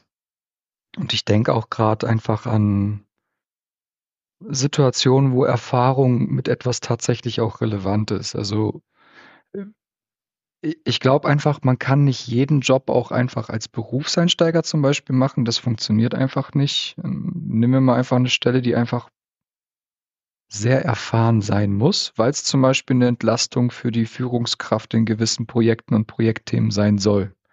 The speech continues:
Das lässt sich vielleicht mit jemandem, der noch weniger Erfahrung mitbringt, nicht ganz so leicht, ähm, darstellen, weil die Person einfach natürlich dann mehr Fragen hat und mehr Anleitung braucht, was,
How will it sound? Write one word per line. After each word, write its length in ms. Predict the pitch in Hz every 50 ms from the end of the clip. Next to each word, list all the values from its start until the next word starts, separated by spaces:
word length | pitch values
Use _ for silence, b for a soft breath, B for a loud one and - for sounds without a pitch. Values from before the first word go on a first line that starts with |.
| _ _ _ _ _ _ _ _ _ _ _ _ _ _ _ _ _ _ _
Das 220 | - 117 113 - -
lässt 320 | 123 131 135 135 - -
sich 260 | - - 139 139 -
vielleicht 480 | - - 127 120 117 117 123 - - -
mit 220 | 123 117 113 -
jemandem, 520 | 123 120 120 120 120 117 110 _ - 113 104
der 480 | 120 110 113 110 107 107 107 107 107 - _ _ _ _ _ _ _ -
noch 240 | 117 113 110 104 101
weniger 420 | 107 117 117 127 135 139 127 131 123
Erfahrung 540 | 113 110 113 - - 117 113 120 120 113 113
mitbringt, 500 | 120 - _ - - - 135 131 - -
nicht 200 | 127 120 - -
ganz 260 | - 110 120 131 -
so 100 | - 139
leicht, 480 | 127 120 123 131 - - - - - - -
ähm, 380 | 135 123 120 127 - - - _ _ _ _ _
darstellen, 640 | - 117 117 120 135 - - - 131 127 127 123 113
weil 200 | 117 117 120 120
die 140 | 117 120 120
Person 440 | - - 120 110 120 123 123 117
einfach 280 | 120 120 117 - 117 - -
natürlich 440 | - 117 - - - 131 135 139 -
dann 160 | - 135 117 117
mehr 220 | 117 117 117 120
Fragen 640 | - - - - - - 127 139 - - 139 131
hat 220 | 135 143 139 - -
und 240 | 117 117 113 - B B B B B B B _ -
mehr 320 | 120 120 123 123 120 101
Anleitung 600 | 117 127 135 139 139 143 147 156 - - 165 147
braucht, 440 | 143 - - 127 147 170 - - - -
was, 360 | 151 - - - - -